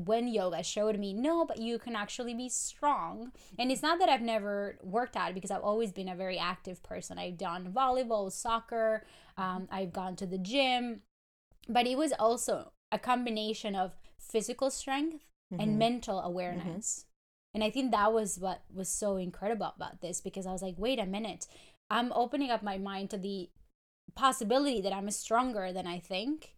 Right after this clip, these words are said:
Speaker 1: And also my body is responding to that idea."
Speaker 2: Mm-hmm.
Speaker 1: So that combination was mind-blowing.
Speaker 2: Yeah. But I think that's a great metaphor for yoga. It's, like, a way to carry yourself through life.
Speaker 1: Yeah.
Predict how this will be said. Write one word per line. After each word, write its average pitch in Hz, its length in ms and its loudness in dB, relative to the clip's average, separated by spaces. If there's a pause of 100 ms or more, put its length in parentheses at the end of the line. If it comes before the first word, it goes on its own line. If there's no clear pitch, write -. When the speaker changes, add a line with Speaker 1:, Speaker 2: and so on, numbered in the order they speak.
(320)
Speaker 1:
And 214 120 2
also 233 320 4
my 202 160 0
body 220 320 4
is - 140 -2
responding 214 680 0
to 190 100 -6
that 180 200 -2
idea." 185 600 -4 (460)
Speaker 2:
Mm-hmm. 180 260 0 (120)
Speaker 1:
So - 140 -2
that 220 160 0
combination 240 800 -2
was 185 380 -4 (160)
mind-blowing. 185 920 -4
Speaker 2:
Yeah. 202 280 2 (400)
But - 100 6
I 233 40 10
think 330 300 0
that's 240 220 6
a 214 40 2 (120)
great 202 220 4
metaphor 165 520 0
for 160 520 -2
yoga. 175 480 4
It's, - 180 -10
like, 165 180 -6 (340)
a 175 60 -4
way 180 300 4
to 175 160 -6
carry 160 420 -2
yourself 156 520 -2
through 156 300 -6
life. - 460 -6 (760)
Speaker 1:
Yeah. 220 180 -2